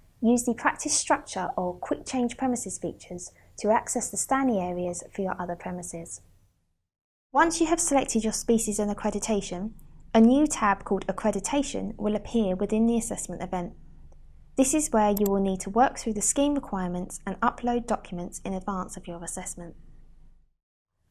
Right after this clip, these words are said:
We will now assign an assessor to carry out your assessment. This process may take a few weeks, depending on when you select your species and accreditation. You will receive a notification on your dashboard once an assessor has been assigned,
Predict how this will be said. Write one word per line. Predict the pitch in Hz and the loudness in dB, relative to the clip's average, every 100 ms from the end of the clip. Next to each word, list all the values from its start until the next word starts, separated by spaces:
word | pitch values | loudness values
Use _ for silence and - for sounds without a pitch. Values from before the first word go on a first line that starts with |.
| _ | _
We | 269 262 | 12 12
will | 285 | 12
now | 302 339 | 12 10
assign | 349 330 277 277 | 8 8 6 8
an | 285 | 6
assessor | 285 214 - 190 185 | 6 4 4 0 -2
to | 202 | -4
carry | - 202 196 | 0 2 2
out | 185 185 180 | 2 -2 -4
your | 175 | -4
assessment. | - 185 - 165 - - - - _ - | -4 -4 -4 -6 -8 -12 -18 -20 _ 4
This | 294 | 4
process | - 294 294 277 | 6 4 6 4
may | 285 311 311 | 6 6 6
take | 311 302 | 4 2
a | 294 | 4
few | 294 285 | 8 8
weeks, | 196 165 - - - | 6 2 -2 -6 2
depending | 240 - 294 294 311 | 2 6 8 8 8
on | 294 | 6
when | 240 196 | 6 6
you | 196 | 4
select | - 196 185 - | 2 2 0 -4
your | |
species | - 254 247 175 170 | 0 4 4 2 0
and | 175 180 | -2 -2
accreditation. | 190 180 196 185 180 160 190 - - - - - - - | -2 0 0 0 0 -6 -8 -16 -20 -20 -20 -20 -2 8
You | 247 | 10
will | 269 | 10
receive | 262 330 330 | 8 8 8
a | 320 | 10
notification | 330 320 - 311 320 302 294 | 8 6 2 4 4 6 6
on | 302 | 8
your | 311 | 6
dashboard | 302 311 - - 156 165 - | 6 4 4 -2 -2 -4 0
once | 220 - 262 | 0 2 0
an | |
assessor | 269 - 208 - 190 | 0 2 0 0 -2
has | 208 | -2
been | - 185 | -2 -2
assigned, | 180 - 202 233 254 | 0 0 0 -2 -4